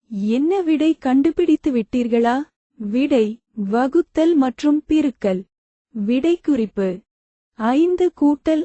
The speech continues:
ஆறு வகுத்தல் மூன்று கழித்தல் பன்னிரண்டு பெருக்கல் இரண்டு இல் வகுத்தல் மற்றும் பெருக்கல் மாற்றி எழுதும் போது, ஐந்து கூட்டல்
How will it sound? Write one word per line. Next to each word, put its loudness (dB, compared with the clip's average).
ஆறு 2
வகுத்தல் 0
மூன்று 0
கழித்தல் -2
பன்னிரண்டு 2
பெருக்கல் 0
இரண்டு 0
இல் -2
வகுத்தல் 0
மற்றும் 0
பெருக்கல் 0
மாற்றி -2
எழுதும் 0
போது, 0
ஐந்து 2
கூட்டல் -2